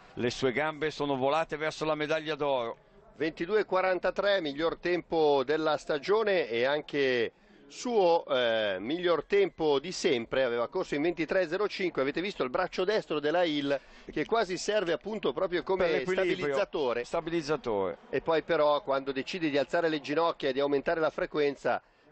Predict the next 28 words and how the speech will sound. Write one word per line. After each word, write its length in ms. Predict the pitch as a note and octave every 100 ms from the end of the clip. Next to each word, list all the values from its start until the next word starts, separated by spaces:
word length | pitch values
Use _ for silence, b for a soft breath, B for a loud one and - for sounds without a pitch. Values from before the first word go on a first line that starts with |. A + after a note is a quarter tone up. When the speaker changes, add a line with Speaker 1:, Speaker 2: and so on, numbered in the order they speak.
| -
Speaker 2:
per 180 | D3
la 200 | D3 D3 -
ottima 480 | A3+ A#3 - C#3+ C#3+
Williams, 680 | D#3+ F#3+ C#3+ C#3 A#2+ -
eh, 180 | C3 A#2
non 160 | A#2 D#3
c'è 160 | -
niente 300 | E3 F#3+ E3+
da 100 | F#3+
fare. 460 | F#3+ - A2 G#2 G#2+ B B B B
Vince 640 | A2 F3+ G3 - - D#3
la 180 | C#3 C3
Hill 380 | C3+ A#3 G3+ D3+
in 140 | C3+ A#2+
ventidue 520 | E3+ G3+ G#3+ G#3 G3
quarantatré, 760 | F3+ F3 F3+ G#3 G3 D#3+ C#3+
Williams 480 | C3+ F3+ G#3+ D3+ C3
che 160 | - C#3+
corre 640 | G3+ G3+ E3 C3 - -
con 160 | - C#3+
il 100 | C#3
suo 200 | - A3+
personale 560 | G3 D#3 - G3 F#3+ D3+
sotto 340 | - A3+ -
i 60 | C#3+
ventitré 480 | C#3+ C3 C#3 F#3
secondi 480 | D#3 F3 F#3 F#3 G#3
netti, 440 | G3+ B2+ - B2+